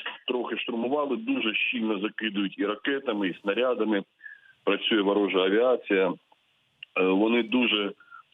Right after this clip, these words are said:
е, не, ну, хочуть, щоб ми не мали можливості оточити Бахмут, бо для них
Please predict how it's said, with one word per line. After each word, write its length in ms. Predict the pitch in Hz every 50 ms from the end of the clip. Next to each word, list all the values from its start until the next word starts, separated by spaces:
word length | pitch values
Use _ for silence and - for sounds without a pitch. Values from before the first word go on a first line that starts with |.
| - -
е, 40 | 95 95 92 92
не, 920 | 90 92 98 101 107 110 110 110 107 104 104 101 101 98 98 98 95 95 95 101
ну, 200 | 110 110 101 - - 95 95
хочуть, 400 | 104 - - 123 120 - - -
щоб 160 | - - 101
ми 220 | 104 113 117 113
не 180 | 104 101 101 117
мали 260 | 113 120 117 113 113
можливості 680 | 107 110 107 104 117 113 107 104 92 - - 107 98 - _ - - - - - -
оточити 440 | 92 87 110 107 - - 104 101
Бахмут, 480 | 104 104 107 - - 127 120 104 - - -
бо 60 | 90
для 140 | 87 82 98
них 140 | 101 107 98